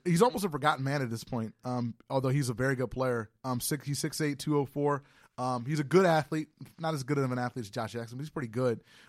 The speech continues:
Um, he can get to the basket. He can score. He's not as good of a shooter as Josh Jackson, but I think he can get better. Um,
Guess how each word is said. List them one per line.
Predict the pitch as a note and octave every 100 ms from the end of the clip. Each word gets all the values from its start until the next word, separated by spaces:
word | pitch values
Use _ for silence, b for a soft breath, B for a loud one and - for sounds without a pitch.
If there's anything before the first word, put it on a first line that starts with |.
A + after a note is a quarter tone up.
| -
Um, | C3+ C3+
he | B2 F#3
can | G#3
get | F3+
to | D3+
the | D3
basket. | C#3+ C#3 C#3+
He | D3+
can | D#3
score. | - D3+ C#3 C3+ b b b b b b b _
He's | - F3
not | F3+ G3+
as | F#3+ D#3+
good | A#2 D3+ F#3
of | F#3+
a | G3+
shooter | G#3 G3 F#3+
as |
Josh | F#3+ F3+ E3+
Jackson, | F#3 F#3
but | F#3+
I |
think | A3+ E3
he |
can | C3+
get | B2+ A#2
better. | A#2+ C#3 C3 B2 b b b -
Um, | C#3+ C#3+ C#3